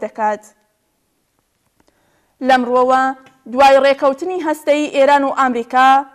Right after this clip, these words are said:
دیسانیش ڕۆژهەڵاتی نێوەڕاست ڕووی ئاسایش و ئاسوودەیی بەخۆیەوە نابینێ. ئەگەر نەفسی حوزور و دەخاڵەتی ئەمریکا لە ڕووداوەکانی خاوەرمیانەدا بۆ خەڵکی ئەم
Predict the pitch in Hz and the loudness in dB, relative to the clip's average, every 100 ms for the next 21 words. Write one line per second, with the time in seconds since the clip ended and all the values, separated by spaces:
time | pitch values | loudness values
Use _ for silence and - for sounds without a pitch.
0 | _ - 220 277 277 277 269 262 - 277 | _ -10 -4 -4 0 2 2 -2 -2 -2
1 | 262 277 330 349 302 285 247 220 240 269 | 0 0 0 0 -4 -2 0 2 2 2
2 | 269 - _ _ _ - 277 277 - 285 | 0 -6 _ _ _ -6 -2 -2 2 0
3 | 277 277 302 359 320 - 262 262 254 240 | 2 0 -2 -4 -8 -2 -2 -2 -6 -4
4 | 247 220 240 254 240 247 254 220 214 208 | -4 -6 -6 -4 -2 0 0 -2 -4 -10
5 | 220 196 - _ _ _ _ _ _ _ | -12 -14 -18 _ _ _ _ _ _ _
6 | _ _ - 254 254 262 285 330 - 339 | _ _ -2 0 2 0 0 -4 -8 -10
7 | 320 294 320 302 285 285 330 277 277 285 | -6 -6 -4 -4 -2 -2 0 0 0 -2
8 | 294 254 233 254 262 277 277 - _ 247 | -4 -4 -6 0 2 2 0 -10 _ -2
9 | 262 269 269 277 277 285 349 339 330 320 | 2 4 2 2 2 2 -2 -4 -2 0
10 | 285 269 262 240 233 254 269 277 302 - | 2 2 -2 -4 -4 0 0 0 -2 -10
11 | _ _ 269 262 262 359 359 320 | _ _ 0 0 2 -2 -2 -2